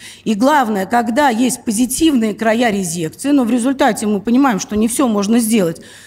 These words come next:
везде стоит химиотерапия, да еще и адъювантная.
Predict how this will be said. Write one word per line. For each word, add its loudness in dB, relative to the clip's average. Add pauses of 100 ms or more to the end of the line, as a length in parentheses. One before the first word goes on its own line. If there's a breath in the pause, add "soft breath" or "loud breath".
(120 loud breath)
везде -2
стоит -4
химиотерапия, 0
да -2
еще -2
и -2
адъювантная. -4